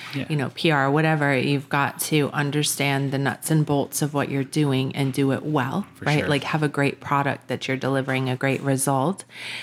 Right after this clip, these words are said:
Speaker 2: And then you have to find a way to connect to your ideal clients, right?
Speaker 1: Mm-hmm.
Speaker 2: Like, who are the patients that, um, and this is something that I think we've gotten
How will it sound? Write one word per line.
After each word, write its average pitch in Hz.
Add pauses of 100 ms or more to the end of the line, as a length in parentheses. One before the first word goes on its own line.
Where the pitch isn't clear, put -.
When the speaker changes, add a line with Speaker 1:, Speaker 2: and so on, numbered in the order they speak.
(140)
Speaker 2:
And 165
then 156
you 151
have 139
to 147
find 139
a 135
way 131
to 123
connect - (120)
to 139 (400)
your 143
ideal 127
clients, -
right? 120
Speaker 1:
Mm-hmm. 98
Speaker 2:
Like, -
who 160
are 147
the 139
patients -
that, 139 (460)
um, 131
and 185
this 202
is 185
something 147
that 135
I 143
think 131
we've 139
gotten 131